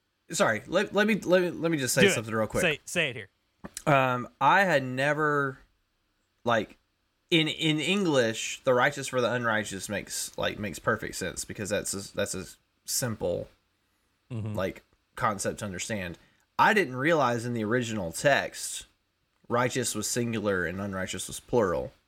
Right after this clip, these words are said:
Speaker 2: Yeah.
Speaker 1: Which, which blew my mind. Just, just gonna be honest. I was like, "Wait, hold on.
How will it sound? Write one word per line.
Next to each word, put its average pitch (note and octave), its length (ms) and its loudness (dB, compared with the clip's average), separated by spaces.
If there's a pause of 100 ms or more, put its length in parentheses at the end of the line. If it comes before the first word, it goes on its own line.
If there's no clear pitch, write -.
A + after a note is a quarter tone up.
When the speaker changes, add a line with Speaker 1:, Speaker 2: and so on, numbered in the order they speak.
(180)
Speaker 2:
Yeah. F2+ 160 -10 (460)
Speaker 1:
Which, A2 260 -4 (260)
which A2 240 -2
blew C#3 180 2
my A#2+ 120 2
mind. E2+ 500 -4 (560)
Just, - 280 -8 (920)
just - 180 -8
gonna G2 120 -4
be F#2 100 -4
honest. F2 280 -2
I A2+ 40 0
was A2+ 100 -2
like, G#2+ 200 0
"Wait, E3 280 2 (200)
hold F3+ 140 2
on. A2 200 0